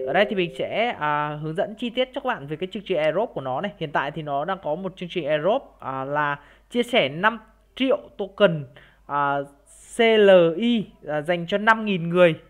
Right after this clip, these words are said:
à, may mắn nhất, à, được nhận phần thưởng nhá. Chỉ có năm nghìn người được, à, random thôi các bạn nhá. Ok, ở đây thì, à, chúng ta sẽ làm cái nhiệm vụ để có thể tham gia vào chương trình Aerobe đến từ thằng này. Thì các bạn sẽ, đầu tiên ấy, các bạn sẽ follow cái trang Twitter của nó này.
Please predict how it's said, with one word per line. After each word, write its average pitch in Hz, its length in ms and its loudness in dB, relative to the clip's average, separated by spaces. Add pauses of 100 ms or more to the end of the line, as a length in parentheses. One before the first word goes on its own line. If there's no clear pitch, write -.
(140)
à, 147 280 0 (120)
may 202 200 0
mắn 180 220 -2
nhất, 254 200 -4 (200)
à, 131 160 -12
được 147 140 -4
nhận 160 240 -4
phần 156 180 -10
thưởng 147 260 0
nhá. 190 120 -2 (340)
Chỉ 143 120 -12
có 175 80 0
năm 220 240 0
nghìn 185 160 0
người 165 260 -2
được, 151 240 -8
à, 139 260 -6
random 208 460 0
thôi 196 160 -6
các 214 60 -4
bạn 196 120 -8
nhá. 202 100 -2 (380)
Ok, 190 140 -6 (160)
ở 170 60 2
đây 180 140 4
thì, 185 260 -2
à, 151 140 2
chúng 147 140 -12
ta 202 100 -2
sẽ 214 120 -4
làm 185 220 2
cái 202 80 -6
nhiệm 190 160 -6
vụ 180 260 -2
để 123 60 -10
có 147 80 -10
thể 151 100 -6
tham 170 200 -6
gia 185 240 2
vào 151 240 -2
chương 160 240 -16
trình 139 240 -12
Aerobe 143 520 -4
đến 123 200 -8
từ 147 140 -8
thằng 139 220 -12
này. 151 140 2 (600)
Thì 170 80 -10
các 160 120 -2
bạn 180 180 0
sẽ, 170 560 -2
đầu 175 140 0
tiên 202 220 2
ấy, 233 120 -6 (920)
các - 0 -
bạn 180 140 -4
sẽ 175 220 -6
follow 196 340 2
cái 185 60 -8
trang 202 200 -4
Twitter 233 340 -4
của 123 80 -6
nó 113 180 -6
này. 170 160 -8